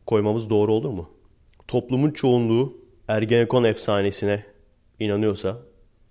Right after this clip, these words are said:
toplumun çoğunluğu Türklerin efsanesi olan Türklerin soyunun bir kurttan geldiğine inanıyorsa ve bunun gerçek olduğunu iddia ediyorsa,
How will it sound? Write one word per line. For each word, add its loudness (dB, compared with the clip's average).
toplumun 0
çoğunluğu 0
Türklerin -2
efsanesi -2
olan 0
Türklerin -2
soyunun -4
bir -4
kurttan -2
geldiğine -2
inanıyorsa 0
ve 0
bunun -2
gerçek -2
olduğunu 2
iddia 0
ediyorsa, -4